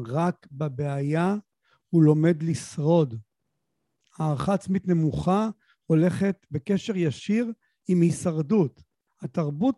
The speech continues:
שלו, החשיבה שלו, הפסיכולוגיה שלו, היא של לשרוד,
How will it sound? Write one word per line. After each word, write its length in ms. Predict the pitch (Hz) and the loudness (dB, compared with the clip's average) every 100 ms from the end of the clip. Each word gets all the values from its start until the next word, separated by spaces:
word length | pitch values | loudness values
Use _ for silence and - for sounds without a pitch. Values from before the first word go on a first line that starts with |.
| - | -4
שלו, 440 | 202 180 156 147 | 0 2 0 -2
החשיבה 800 | 147 147 - 147 - 160 156 240 | -4 -4 -8 -10 -6 -4 -2 -2
שלו, 260 | - 233 156 | -2 -2 -2
הפסיכולוגיה 760 | - 175 - 165 247 254 254 | -4 -8 -2 2 2 2 -2
שלו, 340 | 160 185 180 175 _ _ - | 0 2 2 0 _ _ -8
היא 80 | |
של 140 | 185 233 | -4 -2
לשרוד, 640 | 226 - - 277 269 135 | -4 -6 -6 -2 0 -2